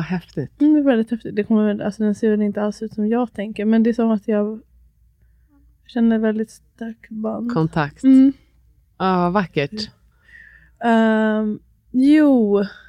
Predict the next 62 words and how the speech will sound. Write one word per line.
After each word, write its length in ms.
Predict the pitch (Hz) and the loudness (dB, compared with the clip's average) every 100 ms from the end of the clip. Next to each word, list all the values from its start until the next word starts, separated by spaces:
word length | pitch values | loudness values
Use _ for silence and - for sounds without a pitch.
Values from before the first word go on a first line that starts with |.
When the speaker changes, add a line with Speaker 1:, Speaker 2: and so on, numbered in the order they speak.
| _ _ _ _ _ _ _ _ _ | _ _ _ _ _ _ _ _ _
Speaker 2:
Vad 120 | 277 | -14
ska 180 | 247 - | -8 -4
jag 100 | 254 | -4
säga? 520 | - 269 254 233 226 | -2 -2 0 0 -2
Jag 60 | - | -4
har 80 | 240 | -6
två 260 | - 269 226 | -4 -2 -2
grejer 280 | 220 - - | -4 -4 -6
jag 60 | |
vill 100 | 226 | -8
säga, 500 | 220 233 220 220 233 240 - | -10 -6 -6 -6 -10 -18 -8
prata 320 | 226 220 - | -8 -8 -12
om. 220 | - 240 - _ _ _ | -12 -14 -18 _ _ _
Speaker 1:
Spännande. 640 | - 160 156 147 139 135 147 _ _ _ - - - - | -8 -4 0 0 -2 -6 -10 _ _ _ -20 -20 -20 -2
Speaker 2:
Eh, 60 | 302 302 | 2 2
jag 280 | 285 311 - | 2 0 2
tar 140 | 320 | 4
den 160 | 262 240 | 4 2
ena 280 | 226 214 | 0 -2
först, 300 | 202 196 - | -4 -10 -6
vi 40 | 240 | -4
får 80 | 220 | 0
se 180 | 208 | 0
om 100 | 196 | 0
jag 100 | 196 | -2
orkar 180 | 190 220 | -4 -6
prata 260 | 214 202 214 | -8 -8 -6
om 60 | |
den 80 | 202 | -6
andra. 320 | 123 202 - - | -4 -4 -6 -10
Det 220 | - 226 | -4 -2
var 140 | 214 202 | 0 2
det 80 | 190 | 0
här 160 | 151 | -2
med, 300 | 113 123 - | -4 -6 -6
eh, 80 | 208 - - - 196 - - | -10 -14 -18 -16 -16 -18 -6
den 100 | 208 | -4
här 80 | 190 | -4
artikeln 680 | - - 214 _ - - | -12 -14 -14 _ -16 -14
om 100 | 214 | -12
hemfödsel. 720 | 202 202 196 - 117 - - - | -8 -6 -6 -10 -12 -12 -8 -6
Alltså, 160 | 220 | 2
jag 60 | 269 | 2
vill 80 | 247 | 4
bara 120 | 262 | 0
säga 280 | - 240 226 | 2 2 4
någonting 500 | 233 208 196 208 202 | 2 0 -2 -4 -2
Speaker 1:
Snark. 160 | 131 | -2
Speaker 2:
kanske 400 | 202 196 196 180 | -2 -2 -4 -6
eventuellt 580 | 185 185 196 135 104 - | -4 -6 -6 -8 -8 -14
om 140 | - | -12
det. 140 | - - | -12 -6
Speaker 1:
Ja, 200 | 156 156 | 0 2
det 60 | 151 | 4
är 20 | |
Speaker 2:
Eller 100 | 156 | 4
Speaker 1:
bra 140 | 151 139 | 4 2
Speaker 2:
så 60 | |
Speaker 1:
att 60 | - | 2
du 60 | 139 | 0
Speaker 2:
orkar 100 | |
jag. 60 | 131 | 2